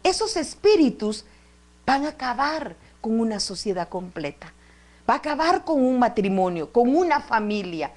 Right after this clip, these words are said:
Por eso tenemos que cambiar. Yo le he pedido al Señor, "Señor, ayúdame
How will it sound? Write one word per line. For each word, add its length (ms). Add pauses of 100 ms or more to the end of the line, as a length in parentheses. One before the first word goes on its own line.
(320)
Por 120
eso 280 (220)
tenemos 540
que 140
cambiar. 560 (340)
Yo 120
le 100
he 40
pedido 360
al 80
Señor, 360
"Señor, 320
ayúdame 720